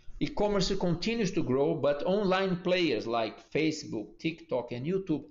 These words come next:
enter to compete with Amazon. By The Economist, almost fifty percent of the global physical stores will close. Stores survive thanks to being experiences and showrooms,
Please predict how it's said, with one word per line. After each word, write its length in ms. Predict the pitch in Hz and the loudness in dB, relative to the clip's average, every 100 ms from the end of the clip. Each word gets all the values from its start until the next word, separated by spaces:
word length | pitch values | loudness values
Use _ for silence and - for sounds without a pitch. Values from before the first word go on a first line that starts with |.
| - | -4
enter 340 | 185 196 160 135 | -2 0 -2 -6
to 140 | 139 | -8
compete 460 | - 131 - 135 - | -10 -10 -6 -6 -6
with 180 | 123 - 110 | -8 -8 -8
Amazon. 540 | 110 101 87 - 156 - _ _ _ - - _ _ | -6 -6 -8 -12 -14 -20 _ _ _ -20 -20 _ _
By 260 | 101 135 160 | -2 0 2
The 120 | 156 | 2
Economist, 720 | 156 156 180 196 131 113 107 | 2 0 0 0 0 -4 -8
almost 520 | - 160 180 165 - - | -2 0 2 0 -2 -4
fifty 360 | 226 226 196 | -2 -2 -4
percent 480 | 180 165 - 165 156 | -2 -2 0 -2 -2
of 180 | 151 - | -4 -2
the 80 | 131 | -4
global 500 | 113 151 196 160 156 | 2 2 2 2 0
physical 600 | - 180 202 165 110 107 | -2 -2 -2 -2 -4 -4
stores 500 | - 143 135 120 117 | -2 0 2 0 -2
will 180 | 113 | -4
close. 520 | - 113 92 - - - _ _ - _ _ - | -4 -6 -6 -8 -18 -20 _ _ -20 _ _ -8
Stores 500 | - - 190 202 - | -8 0 2 2 0
survive 580 | 170 135 160 160 165 170 - - | 0 2 2 4 2 0 -10 -8
thanks 340 | - 160 165 - - | -2 -2 -2 -6 -6
to 260 | 135 127 - - - _ - | -4 -4 -8 -20 -20 _ -8
being 220 | 123 147 143 | -4 -4 -4
experiences 960 | 127 - - 175 240 277 - - - - | -6 -8 -2 0 2 0 -2 -8 -12 -8
and 220 | 139 143 | -6 -2
showrooms, 720 | - 131 113 117 208 277 - | 0 0 2 2 0 -2 -8